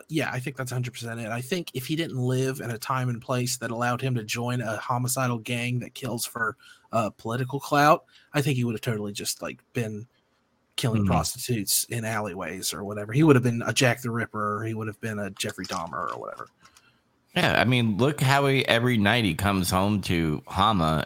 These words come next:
Speaker 2: and he's just sitting in that little hallway area asking for sake.
Speaker 1: Yeah,
Speaker 2: Yeah.
Speaker 1: he just sits there and drinks. Like, I
Speaker 2: Yeah.
Speaker 1: mean, in his defense, it's not like he could, like, you know, watch the new episode of Family Guy. They don't exactly have a lot going on in their little hovel there, but <laughs> still.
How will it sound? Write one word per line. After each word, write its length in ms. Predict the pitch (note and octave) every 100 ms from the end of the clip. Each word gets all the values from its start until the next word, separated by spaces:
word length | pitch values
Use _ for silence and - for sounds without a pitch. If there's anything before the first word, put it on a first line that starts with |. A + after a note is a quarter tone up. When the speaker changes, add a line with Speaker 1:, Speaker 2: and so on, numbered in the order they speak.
| -
Speaker 2:
and 160 | E2
he's 160 | E2 E2+
just 260 | F#2 E2 -
sitting 320 | G2 E2 F#2
in 100 | F2
that 160 | E2 E2+
little 220 | F2+ E2+
hallway 440 | F2+ G2+ F2+ D#2
area 460 | D2+ D2 D2+ D2+ -
asking 460 | E2 F2 - E2+ E2+
for 120 | D#2+
sake. 400 | - E2+ F#2 -
Speaker 1:
Yeah, 240 | B1+ A1+ - _ _ _ -
Speaker 2:
Yeah. 300 | F3 E3 E3 D#3+ D#3
Speaker 1:
he 100 | F3
just 220 | G3+ -
sits 200 | A3+ A#3
there 120 | A#3
and 80 | G#3
drinks. 400 | F#3+ B3 - -
Like, 160 | E3 - -
I 40 |
Speaker 2:
Yeah. 40 | G#3+
Speaker 1:
mean, 160 | A3
in 100 | F#3+
his 180 | G#3+ A3
defense, 400 | D#3+ A#3 G#3+ -
it's 120 | C3+
not 120 | E3 C#3+
like 120 | B2+
he 100 | C#3+
could, 160 | B2+
like, 180 | A2+ F#2 _
you 80 | C3+
know, 200 | F#2 - _ _
watch 300 | C3+ C3 -
the 80 | B2
new 120 | B2
episode 280 | A#2 - A2
of 60 |
Family 320 | - D#3+ A#2+ G#2
Guy. 220 | G#2 G#2
They 80 | B2
don't 140 | C3
exactly 300 | A2+ A#2 A2+ A2+
have 80 | A2
a 20 |
lot 200 | A2 -
going 160 | A2+
on 160 | A#2 A2+
in 60 | A2
their 140 | A2
little 220 | G#2+ A2
hovel 340 | C3+ A#2+ - B1
there, 140 | C#2
but 140 | F2 - -
<laughs> 140 | -
still. 600 | - - - - - -